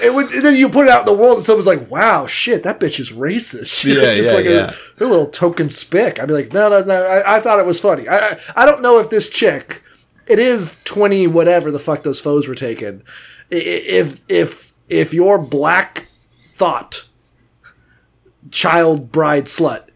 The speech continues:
Speaker 1: wants to dress as a slave for your "we're having a boy"
Speaker 2: I can't imagine this
Speaker 1: photo,
Speaker 2: was her
Speaker 1: I say,
Speaker 2: idea.
Speaker 1: "Okay." I say,
Speaker 2: She's,
Speaker 1: "Okay."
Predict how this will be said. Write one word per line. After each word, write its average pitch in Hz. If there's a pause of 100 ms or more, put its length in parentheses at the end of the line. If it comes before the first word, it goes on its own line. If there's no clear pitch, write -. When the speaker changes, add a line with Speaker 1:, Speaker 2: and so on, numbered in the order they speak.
(220)
Speaker 1:
wants 147
to 165
dress 151
as 139
a 127
slave 143
for 131
your 117
"we're 120
having 127
a 113
boy" 113
Speaker 2:
I 127
can't 180
imagine 107
this 92
Speaker 1:
photo, -
Speaker 2:
was -
her 92
Speaker 1:
I 80
say, 170
Speaker 2:
idea. -
Speaker 1:
"Okay." 101 (500)
I -
say, 233
Speaker 2:
She's, -
Speaker 1:
"Okay." -